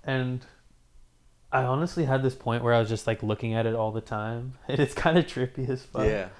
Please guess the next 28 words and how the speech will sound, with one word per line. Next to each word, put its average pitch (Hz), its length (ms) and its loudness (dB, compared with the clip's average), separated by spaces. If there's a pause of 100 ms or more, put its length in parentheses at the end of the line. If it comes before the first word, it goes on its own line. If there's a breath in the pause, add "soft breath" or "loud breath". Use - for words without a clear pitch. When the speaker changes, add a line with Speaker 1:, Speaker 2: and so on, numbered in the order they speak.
(480 loud breath)
Speaker 2:
What 120 140 -6
are - 20 -8
they 151 140 -4
doing? 123 500 -8
Speaker 1:
I 175 240 2 (760)
Speaker 2:
Does 110 120 -6
he 139 80 -2
have 123 180 -6
beer 113 240 0
in 156 80 -4
the 170 80 -8
middle, 202 340 -4
Speaker 1:
I 147 60 4
Speaker 2:
or? 107 140 2
Speaker 1:
think, 196 340 2
I 156 100 2
think 160 300 -2
it's, 220 240 -2
like, 156 340 2 (1300)
the 143 140 0
dude 135 260 4
in 135 120 4
the 127 60 4
middle 120 380 4
is, 117 460 -6
is 123 180 -4
kinda, 127 300 -2
like, 120 260 -2